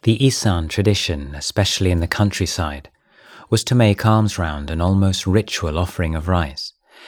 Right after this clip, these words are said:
and then afterwards to take side dishes to the monastery.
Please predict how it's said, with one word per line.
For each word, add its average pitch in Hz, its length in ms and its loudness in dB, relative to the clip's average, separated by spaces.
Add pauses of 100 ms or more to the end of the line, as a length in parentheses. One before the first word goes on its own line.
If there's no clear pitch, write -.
(120)
and 107 160 4
then 107 200 4
afterwards 87 720 -2 (240)
to - 80 -6
take 95 400 0
side 101 400 2
dishes 90 420 -4
to 87 120 -6
the 90 80 0
monastery. 87 640 -2